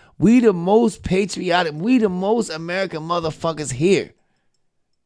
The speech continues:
And then, and then, by the way, you'll hear some motherfuckers that get really deep say they couldn't have bought three million motherfuckers over here on no boats anyway.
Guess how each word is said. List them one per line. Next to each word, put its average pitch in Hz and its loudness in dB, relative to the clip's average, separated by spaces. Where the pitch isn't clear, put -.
And 185 2
then, 233 2
and 160 0
then, 180 4
by 135 4
the 131 -2
way, 131 2
you'll 151 4
hear 143 2
some 170 -2
motherfuckers 107 -4
that 113 0
get 131 0
really 139 2
deep 98 -2
say 123 2
they 151 4
couldn't 123 0
have 107 -4
bought 104 0
three 117 0
million 113 -2
motherfuckers 104 -4
over 98 -4
here 98 0
on 98 -6
no 98 -6
boats - -6
anyway. 110 -10